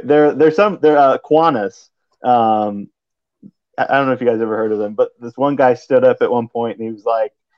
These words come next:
giving a toast, and he ended it in front of a room of, like, two hundred people, like, "Where men are men and sheep are afraid."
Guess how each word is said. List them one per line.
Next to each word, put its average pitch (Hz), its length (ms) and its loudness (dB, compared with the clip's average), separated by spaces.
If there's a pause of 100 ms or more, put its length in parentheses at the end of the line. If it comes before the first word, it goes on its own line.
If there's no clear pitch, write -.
(200)
giving 135 240 0
a 120 80 2
toast, 120 580 0
and 120 180 -6
he 123 80 -6
ended 135 320 0
it 113 220 0 (340)
in 120 120 -4
front 131 160 2
of 120 60 0
a 123 80 4
room 120 220 2
of, 113 60 0
like, 110 180 0
two - 80 -2
hundred 123 220 -2
people, 117 240 -2
like, 110 180 0 (460)
"Where 117 120 2
men 156 220 2
are 160 80 2
men 127 520 0 (180)
and 117 180 -6
sheep 147 300 -2
are 123 180 4
afraid." 113 540 2